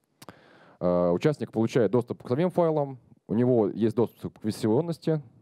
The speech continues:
то есть все версии, э, или некоторые. У него есть доступ к сборке, к каким-то частям изделия, к чертежам и к свойствам. Ну, то есть фактически он может, э, даже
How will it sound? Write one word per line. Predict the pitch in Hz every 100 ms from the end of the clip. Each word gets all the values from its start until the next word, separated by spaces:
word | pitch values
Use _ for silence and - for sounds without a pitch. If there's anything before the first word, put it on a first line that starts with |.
| _ _ _
то |
есть | 101 -
все | - 120
версии, | 113 113 - 104 92 87 _ _ _ _ - - - -
э, | 87 87 87 85 82 85
или | 98 101
некоторые. | 101 - 87 90 82 - _
У | -
него | 110 127 131
есть | 110 101 _
доступ | 120 123 92 -
к | - 95 87
сборке, | 101 123 - 98 92 90
к | -
каким-то | - 101 95
частям | - 104 123 95
изделия, | 95 98 104 87 82 80 - _ _ _ _
к | -
чертежам | 98 90 104 110 98 95 _ _ _ _ - _ - - - _ -
и | 113
к |
свойствам. | - 107 92 - 78 - - -
Ну, | - 104
то | 123
есть | 104 - - _ _ -
фактически | 95 - 143 - 104
он | 98
может, | 104 95 -
э, | 92 90 90 87 85 - _ _ _ _ _
даже | - 113 113 95